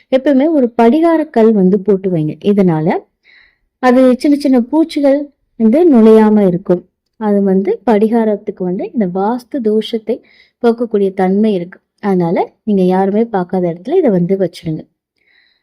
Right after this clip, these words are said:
அது வந்து ஒரு கருப்பு துணியில கட்டி உங்க தலைக்கு அடியில வச்சு தூங்குனீங்க அப்படின்னா கெட்ட கனவுகள் கூட நீங்கும் அப்படின்னு சொல்லுவாங்க. நீங்க வேலை பார்க்குற இடத்துல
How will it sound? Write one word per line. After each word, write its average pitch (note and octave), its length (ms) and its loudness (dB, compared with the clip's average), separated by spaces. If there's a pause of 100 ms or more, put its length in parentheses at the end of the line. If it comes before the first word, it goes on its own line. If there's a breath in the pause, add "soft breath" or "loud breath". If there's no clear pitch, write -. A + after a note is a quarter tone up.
(120)
அது C4+ 220 2
வந்து C4+ 260 2
ஒரு A3 580 2
கருப்பு D4+ 540 0
துணியில A#3+ 340 2
கட்டி F3+ 300 -6
உங்க B3+ 200 0
தலைக்கு A3 480 0
அடியில A#3+ 360 0
வச்சு G#3 340 -6
தூங்குனீங்க F#3+ 460 0
அப்படின்னா E3+ 280 -6
கெட்ட A#3+ 380 -2
கனவுகள் A#3+ 480 0
கூட G#3+ 220 2
நீங்கும் F3+ 580 0 (140)
அப்படின்னு E3+ 200 -4
சொல்லுவாங்க. E3 460 -6
நீங்க F3+ 180 -2
வேலை A3 280 2
பார்க்குற G3+ 280 -4
இடத்துல F3 460 -2